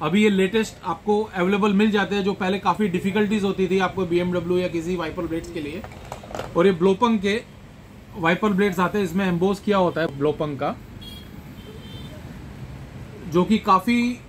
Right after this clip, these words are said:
लाइट वेट होता है, जिसके कारण pressure भी अच्छा generate होता है और आपको cleanliness अच्छा मिले। Blade की काफ़ी quality बेहतरीन आती है, जिसके कारण ये clean करने में काफ़ी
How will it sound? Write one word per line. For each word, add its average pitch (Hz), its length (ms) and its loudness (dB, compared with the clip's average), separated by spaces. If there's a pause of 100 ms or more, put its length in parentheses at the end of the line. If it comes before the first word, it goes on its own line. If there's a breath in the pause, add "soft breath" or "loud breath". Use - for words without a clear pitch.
(240)
लाइट 185 340 0
वेट 214 200 2
होता 202 180 0
है, 220 120 0
जिसके 185 300 -4
कारण 208 260 0
pressure 196 360 -2
भी 214 160 2
अच्छा 208 240 2
generate 185 400 0
होता 202 180 -2
है 208 60 2
और 202 60 0
आपको 190 280 0
cleanliness 202 520 -2
अच्छा 196 220 -4
मिले। 170 240 -2
Blade 180 340 4
की 214 80 -2
काफ़ी 214 560 0 (300)
quality 175 340 2
बेहतरीन 160 460 0
आती 160 240 0
है, 185 260 -2
जिसके 160 260 -2
कारण 190 300 2
ये 196 60 2
clean 190 280 2
करने 185 220 2
में 190 120 0
काफ़ी 185 440 0